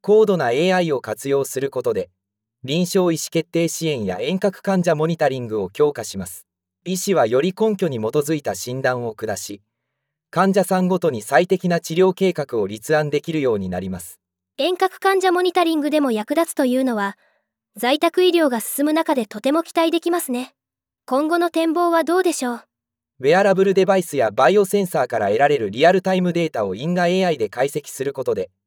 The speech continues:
Speaker 1: 患者さんの健康状態の変化を早期に検知し、タイムリーな介入が可能になります。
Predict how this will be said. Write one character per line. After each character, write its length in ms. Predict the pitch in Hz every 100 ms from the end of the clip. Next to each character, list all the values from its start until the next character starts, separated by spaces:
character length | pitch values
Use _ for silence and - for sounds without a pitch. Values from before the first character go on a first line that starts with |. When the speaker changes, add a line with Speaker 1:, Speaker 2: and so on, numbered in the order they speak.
| _ _ _ _
Speaker 1:
患 200 | - 165
者 120 | 180 175
さ 120 | 175
ん 100 | 165
の 100 | 160
健 260 | - 185 180
康 160 | 190
状 200 | 180 190
態 180 | 170 131
の 100 | 104
変 220 | 101 156
化 140 | 151 110
を 80 |
早 260 | 95 - 190
期 140 | 180
に 100 | 120
検 260 | 98 123 120
知 60 | -
し、 240 | - 101 _ _ _ _ _ _
タ 100 | -
イ 80 | 214
ム 120 | 202 175
リ 100 | 147
ー 20 |
な 140 | 104
介 220 | - 131
入 160 | 139 143
が 120 | 135
可 140 | 127 123
能 160 | 131
に 140 | 135 123
な 80 |
り 100 | 113
ま 100 | 104
す。 200 | 95 -